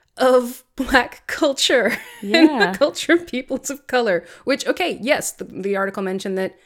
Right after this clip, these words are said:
Speaker 1: that is something that's at the heart of cheer culture. So it is an important thing to interrogate. However, those privileged little white girls did not do the right thing.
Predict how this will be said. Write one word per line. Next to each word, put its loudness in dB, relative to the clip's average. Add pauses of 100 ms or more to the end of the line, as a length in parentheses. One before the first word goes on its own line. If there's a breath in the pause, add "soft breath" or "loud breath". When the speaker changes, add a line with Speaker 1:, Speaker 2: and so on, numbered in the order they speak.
(320 soft breath)
Speaker 1:
that 2
is 0
something -6
that's -6
at -10
the -10
heart -6
of -14
cheer -10
culture. -8 (240 soft breath)
So 2
it 4
is 0
an -2
important -4
thing -4
to -10
interrogate. -4 (320 soft breath)
However, 0 (260 soft breath)
those 0
privileged -4
little 0
white -2
girls 2 (360 soft breath)
did 0 (200)
not 0 (100)
do -2
the 0
right -4
thing. -8